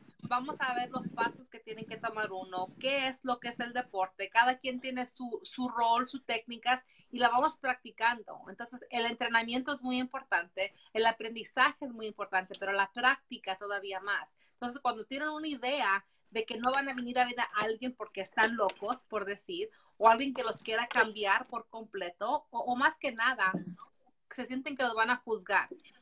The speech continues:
Y aquí uno platica con uno, con otra persona, como que se van prestando un poquito más y luego lo intentan. Y sí, muchas personas después sí quieren citas para hablar un poquito más de lo que está pasando y para más que nada llegar a la raíz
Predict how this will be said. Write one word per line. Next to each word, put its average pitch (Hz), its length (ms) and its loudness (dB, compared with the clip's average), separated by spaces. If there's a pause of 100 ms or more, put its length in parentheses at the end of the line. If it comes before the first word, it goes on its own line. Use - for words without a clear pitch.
(140)
Y 240 60 4
aquí 247 180 2
uno 294 140 0
platica 269 340 -2
con 233 260 -4
uno, 262 420 -4
con 233 120 -4
otra 262 200 -4
persona, 269 400 0
como 220 180 -6
que 220 120 -12
se 220 120 -8
van 240 240 4
prestando 254 560 2
un 254 80 -4
poquito 277 420 -6
más 277 320 2 (320)
y 247 100 -4
luego 254 260 4
lo 254 80 -4
intentan. 214 640 -4
Y 190 80 -8
sí, - 140 -12
muchas 254 260 -4
personas 254 320 2
después - 280 -4
sí - 140 4
quieren 233 320 -4
citas 285 500 0 (300)
para 226 200 10
hablar 220 220 2
un 220 100 -10
poquito - 440 -4
más 196 300 -2
de 214 100 -4
lo 190 100 -4
que 196 100 -14
está 208 180 -4
pasando 220 580 -2 (360)
y 254 120 -6
para 277 240 6
más 294 220 0
que 302 100 -6
nada 277 200 2
llegar 254 220 0
a 240 80 2
la 233 40 2
raíz 208 580 -8